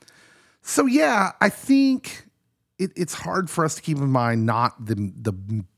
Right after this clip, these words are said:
multimillionaire actors. Uh, here is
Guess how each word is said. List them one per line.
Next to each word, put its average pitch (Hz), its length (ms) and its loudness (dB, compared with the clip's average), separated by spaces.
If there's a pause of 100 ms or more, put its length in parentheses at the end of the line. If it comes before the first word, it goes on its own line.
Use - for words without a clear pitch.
(240)
multimillionaire 98 960 -2
actors. - 640 -16 (960)
Uh, 87 280 -10
here 196 280 2
is 151 640 0